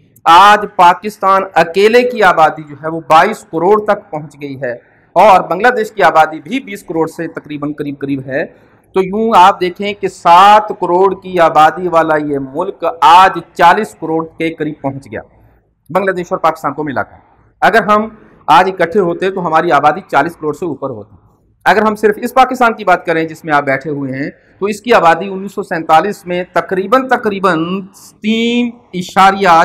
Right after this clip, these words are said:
चार करोड़ थी, यानी कि तीन करोड़ चालीस लाख थी तकरीबन, और आज हमारी आबादी बाईस करोड़ है।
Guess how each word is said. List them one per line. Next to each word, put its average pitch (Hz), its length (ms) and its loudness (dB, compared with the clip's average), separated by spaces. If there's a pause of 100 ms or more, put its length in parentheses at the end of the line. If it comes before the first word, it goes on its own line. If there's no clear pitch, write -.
(120)
चार 196 440 4
करोड़ 170 420 -2
थी, 151 200 -6 (640)
यानी 226 180 0
कि 233 140 -4
तीन 240 380 -2
करोड़ 202 360 0
चालीस 185 440 0
लाख 170 340 2
थी 170 120 -8
तकरीबन, 170 560 -6 (420)
और 180 160 4
आज 214 380 4
हमारी 185 420 -2
आबादी 165 380 0 (200)
बाईस 202 280 2
करोड़ 185 300 -2
है। 135 220 -8